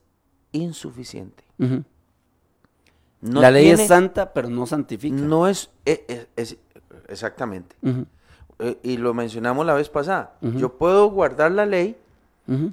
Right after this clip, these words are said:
Speaker 1: acerca de, de, de no robar, ¿verdad? Pero sí puedo codiciar con mi corazón.
Speaker 2: Ujú.
Speaker 1: Entonces, externamente no cometo robo, pero internamente
Speaker 2: Y lo que le
Speaker 1: codicio.
Speaker 2: pasó al joven rico.
Speaker 1: Ajá.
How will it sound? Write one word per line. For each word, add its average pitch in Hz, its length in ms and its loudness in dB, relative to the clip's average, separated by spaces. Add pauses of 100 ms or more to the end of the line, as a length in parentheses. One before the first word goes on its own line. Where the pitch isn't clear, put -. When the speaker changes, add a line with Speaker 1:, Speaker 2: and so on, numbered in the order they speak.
Speaker 1:
acerca 127 520 -2
de, 151 240 -2 (100)
de, 113 600 -6
de 117 120 -6
no 120 140 -2
robar, 143 500 -2 (840)
¿verdad? 123 320 -6 (380)
Pero 135 200 -2
sí 131 140 -10
puedo 135 420 -6
codiciar 139 540 -8
con 117 140 -14
mi 107 80 -14
corazón. 160 560 -12 (220)
Speaker 2:
Ujú. 104 100 -12 (540)
Speaker 1:
Entonces, 113 640 -8 (440)
externamente 156 800 -6
no 131 140 -10
cometo 139 380 -8
robo, 151 400 -4
pero 117 160 -6
internamente 139 800 -10 (540)
Speaker 2:
Y 117 80 4
lo - 0 -
que 113 40 6
le 117 80 6 (200)
Speaker 1:
codicio. - 40 0
Speaker 2:
pasó 110 180 0
al 117 80 2
joven 123 260 4
rico. 120 360 -4
Speaker 1:
Ajá. 110 340 -6